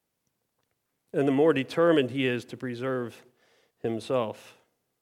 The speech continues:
Well, Chedorlaomer and his armies successfully took captive Sodom, and they took Lot, and they headed north. And Abraham hears that Lot is captured, and he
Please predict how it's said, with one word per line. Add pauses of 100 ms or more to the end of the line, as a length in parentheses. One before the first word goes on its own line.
(1500)
Well,
Chedorlaomer
and
his
armies
successfully
took
captive (280)
Sodom,
and
they
took
Lot,
and
they
headed
north.
And
Abraham (120)
hears
that
Lot
is
captured, (880)
and
he